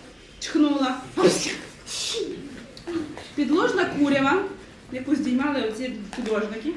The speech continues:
мала дурнувату звичку залітати до носа в найнесподіваніший момент і нестерпно лоскотати. Сказала Булка. Так, от вони двері. А за дверима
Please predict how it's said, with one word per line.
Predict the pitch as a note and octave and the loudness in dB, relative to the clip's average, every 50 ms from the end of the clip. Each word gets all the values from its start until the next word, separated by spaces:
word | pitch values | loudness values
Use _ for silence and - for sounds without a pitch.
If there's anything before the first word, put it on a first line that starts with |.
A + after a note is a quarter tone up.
| - - - - - - - - - - - - | -4 -10 -12 -14 -14 -14 -16 -16 -18 -14 -4 2
мала | A#3+ C4+ D#4+ F#4+ G#4+ G#4+ - | 4 4 6 4 4 4 4
дурнувату | A#3+ D#4 D4+ C4+ C4+ C#4 D#4 F4 E4+ D#4+ C4+ | 4 4 4 4 4 2 2 2 2 0 -2
звичку | A#3 B3 F#4 G4 - - D#4+ B3 | -2 0 -2 -2 0 0 0 0
залітати | B3+ B3+ B3+ B3 D4+ D#4+ E4 D#4 C#4 | 2 0 0 0 0 -2 0 0 0
до | A#3+ B3 B3 C4+ | 0 0 2 2
носа | D4+ F4+ - F4 C4+ - - A#3 | 2 2 0 0 -2 -2 -2 0
в | B3+ | 0
найнесподіваніший | C4 C4 B3+ B3 C4+ D4 - - A#3+ G3+ A3 D4 C#4 C4 B3 B3 - B3+ A3+ G#3 | 2 2 2 2 0 0 -2 -4 -6 -4 -2 0 0 2 2 2 0 0 -2 -2
момент | G#3 G3+ G3 F#3 E3 D#3+ - - - - | -2 -2 0 0 -2 -2 -4 -8 -8 -6
і | A3+ A3+ | -2 0
нестерпно | A#3 A#3 - - C#4 C#4+ C#4+ C#4+ C#4 C4+ B3+ B3 | 0 -2 0 0 0 0 0 0 0 -2 -2 -2
лоскотати. | A#3+ - - C4+ B3+ A#3 G#3 F#3+ - - - - - - - G4+ F#4+ - - - - - - - - - - - - - - - | -2 -2 -4 -6 -6 -4 -4 -4 -6 -6 -10 -14 -14 -4 0 0 2 2 2 2 2 0 0 -2 -4 -6 -12 -14 -14 -16 -18 -16
Сказала | - - A3+ G3+ G3 F#3+ F#3+ F#3 | -10 -6 -4 -4 -2 -2 -2 0
Булка. | F#3 F#3+ F3 D#3+ D#3+ D#3 - - - - - - - | 0 0 0 0 -2 -8 -10 -12 -14 -16 -18 -10 -4
Так, | A3+ G#3+ - - - - - - - - - - - - - | -2 -2 -2 -2 -6 -10 -16 -18 -20 -20 -20 -20 -20 -12 -4
от | A3+ B3 B3 B3 | -4 -4 -4 -2
вони | A#3 G#3 G3 | -4 -4 -4
двері. | F3+ F3 F#3 F#3 F3 E3 D3 D#3+ - - - - - - - - - - - - - - F#3 F#3+ | -4 -4 -4 -4 -4 -6 -6 -10 -14 -16 -18 -18 -18 -18 -18 -18 -18 -18 -20 -20 -16 -10 -8 -6
А | F#3+ | -6
за | G3+ A3+ A3+ | -4 -4 -6
дверима | G#3 A3 A3+ A3+ A#3 A#3 B3 A#3+ A#3 A3 A3 G#3+ G#3 G3+ | -6 -6 -6 -4 -2 0 0 0 0 0 0 0 -2 -2